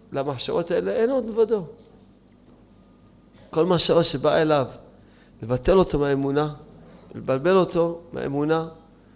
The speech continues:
ישר צריך להתחזק באמונה שאין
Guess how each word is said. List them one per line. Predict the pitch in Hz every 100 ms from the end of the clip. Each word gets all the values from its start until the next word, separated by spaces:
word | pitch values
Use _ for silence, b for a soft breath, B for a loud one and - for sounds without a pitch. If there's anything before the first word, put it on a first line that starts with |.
| b - - -
ישר | 147 - 175
צריך | 180 175 139
להתחזק | - - - 139 143 180
באמונה | 151 151 156 156 143 117 - b b b b b
שאין | - - 143 - - 180 180